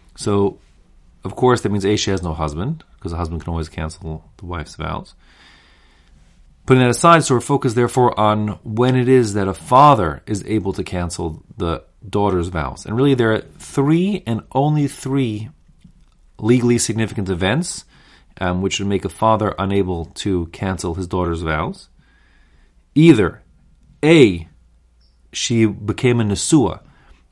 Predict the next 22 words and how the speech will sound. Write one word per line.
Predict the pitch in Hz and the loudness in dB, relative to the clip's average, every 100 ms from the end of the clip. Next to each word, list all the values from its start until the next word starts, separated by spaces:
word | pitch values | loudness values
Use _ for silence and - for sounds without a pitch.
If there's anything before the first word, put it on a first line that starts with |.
| - | -4
when | 110 113 | -2 -2
she's | 117 107 98 87 - - _ _ _ - - | -2 0 -2 -4 -10 -14 _ _ _ -20 -16
become | - 107 98 | -4 -2 0
a | 92 | -2
married | 90 98 92 | -2 -2 0
woman, | 107 120 117 | -2 -2 -2
moving | 104 98 95 95 | -2 -2 -4 -6
in | - 98 95 92 - _ - | -6 -6 -6 -8 -12 _ -10
and | 85 82 | -8 -4
functionally | 98 92 92 | -4 -4 -4
living | 92 90 | -4 -2
with | 90 90 | -4 -6
her, | - 92 87 - - | -8 -6 -6 -8 -12
being | 101 90 | -6 -4
married | 87 85 | -4 -4
to | - 92 | -4 -6
her | 87 82 | -4 -4
husband. | 90 117 185 220 - - _ _ _ _ | -4 0 -2 -2 -8 -20 _ _ _ _
So | - 98 | -8 -4
then | 92 90 90 - - - _ _ - | -2 -2 -4 -8 -16 -20 _ _ -8
never | 104 110 98 98 | -2 -2 0 0
again, | 90 87 101 90 80 | 0 0 0 0 -4